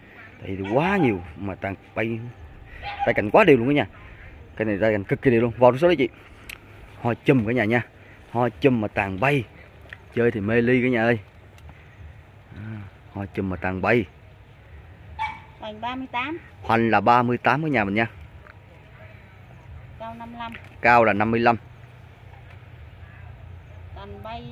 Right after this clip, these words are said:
Speaker 2: à, sáu mươi bảy.
Speaker 1: Tàn bay là sáu mươi bảy cả nhà.
Speaker 2: Bầu đế bốn tư.
Speaker 1: Bầu đế bốn tư. Cái mã C chín này quá đẹp cả nhà. Này C tám hay chín hả chị?
Speaker 2: C tám.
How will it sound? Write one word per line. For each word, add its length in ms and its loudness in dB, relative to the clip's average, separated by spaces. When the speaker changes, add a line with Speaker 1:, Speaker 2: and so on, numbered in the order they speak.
Speaker 2:
à, 400 -10
sáu 100 -12
mươi 200 -12
bảy. 180 -12
Speaker 1:
Tàn 260 2
bay 200 4
là 100 0
sáu 220 0
mươi 120 -2
bảy 140 -2
cả 60 -2
nhà. 220 -4
Speaker 2:
Bầu 200 -10
đế 180 -10
bốn 120 -10
tư. 240 -10
Speaker 1:
Bầu 180 4
đế 160 4
bốn 220 0
tư. 200 0
Cái 60 -4
mã 200 2
C 240 -2
chín 140 -4
này 100 -2
quá 140 4
đẹp 160 -2
cả 60 -2
nhà. 180 -2
Này 160 0
C 420 4
tám 160 2
hay 80 -4
chín 140 -6
hả 100 -4
chị? 80 -4
Speaker 2:
C 540 -16
tám. 220 -14